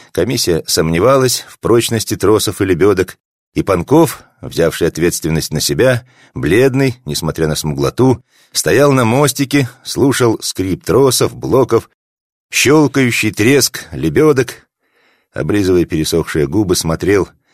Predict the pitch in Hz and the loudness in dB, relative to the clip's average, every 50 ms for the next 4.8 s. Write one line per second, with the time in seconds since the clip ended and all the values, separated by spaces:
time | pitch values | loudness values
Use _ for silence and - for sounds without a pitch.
0 | _ _ _ _ _ _ _ - 73 76 78 85 120 131 131 120 113 104 92 - | _ _ _ _ _ _ _ -6 -4 -2 0 2 4 4 4 4 4 2 0 0
1 | - _ - 64 69 69 92 113 113 85 95 87 - - 82 80 - 82 71 62 | -4 _ -12 -10 -6 -2 -2 0 0 0 -2 -2 -2 -4 -4 -2 -2 -2 -4 -4
2 | - - - 139 120 117 101 85 - - - _ _ _ _ _ _ _ _ _ | -6 -6 -2 0 0 2 0 -2 -6 -12 -18 _ _ _ _ _ _ _ _ _
3 | _ _ - - - 82 80 - - 82 80 95 101 98 92 - - 78 73 - | _ _ -10 -6 -4 -2 -2 0 0 0 2 2 2 2 0 -2 -4 -6 -6 -6
4 | - - 78 71 73 71 - - 64 62 - - - - - | -6 -4 -4 -2 -2 -4 -4 -6 -10 -10 -10 -10 -10 -12 -12